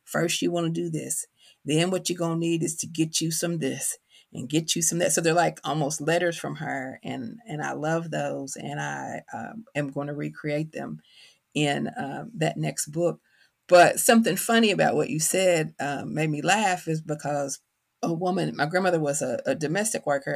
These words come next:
and cleaned up houses for white people in town. And so one of those women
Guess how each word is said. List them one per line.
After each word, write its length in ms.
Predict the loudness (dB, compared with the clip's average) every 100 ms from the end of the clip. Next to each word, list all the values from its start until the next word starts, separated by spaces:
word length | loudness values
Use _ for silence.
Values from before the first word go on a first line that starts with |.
| -4
and 320 | -6 -6 -6
cleaned 240 | -2 0
up 120 | -2 -2
houses 480 | -2 0 -2 -8
for 260 | -10 -8 -4
white 220 | -2 -2
people 260 | -4 -10 -10
in 60 |
town. 400 | -8 -8 -8 -10 -14 -20 -20 -20 _
And 120 | -4 -2
so 120 | 0
one 140 | 2
of 60 | 2
those 160 | 2 0
women 400 | -2 -2 -4